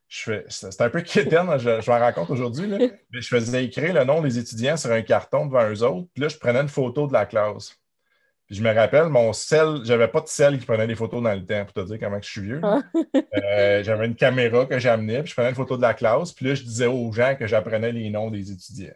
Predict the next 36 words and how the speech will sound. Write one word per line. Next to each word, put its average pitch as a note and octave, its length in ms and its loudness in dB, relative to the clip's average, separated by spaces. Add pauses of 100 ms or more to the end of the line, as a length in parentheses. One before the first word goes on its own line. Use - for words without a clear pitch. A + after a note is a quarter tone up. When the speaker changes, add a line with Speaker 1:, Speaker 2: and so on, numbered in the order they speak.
Speaker 1:
Puis - 0 - (100)
c'était A#2 140 4
vrai. G#2 360 -6 (440)
Mais G#2 220 -6
après A2+ 340 -2
deux, D#3+ 140 -4
trois B2 320 -2
semaines, F3 460 -6 (840)
sur - 160 -8
un A#2+ 180 0
groupe D3 240 -4
de G#2+ 200 0
cent, C#3+ 500 -8 (580)
tu - 140 -20
Speaker 2:
Ok. - 40 -20
Speaker 1:
connais C3+ 300 -2
les A#2+ 220 -6
noms A#2 220 -4
du G#2+ 120 -10
monde C3 320 -4
parce F#2 180 -6
qu'il B2 240 -8
y A2 80 -4
en G2 80 -6
a G2 60 -12
peut-être B2 260 -8
vingt A2 320 -8
qui G2+ 80 -10
vont F#2 140 -8
poser F#2 240 -12
des F#2 100 -14
questions. - 400 -18 (560)
Fait F#2+ 120 -6
que, - 200 -10
tu E3 80 -8
sais, - 80 -20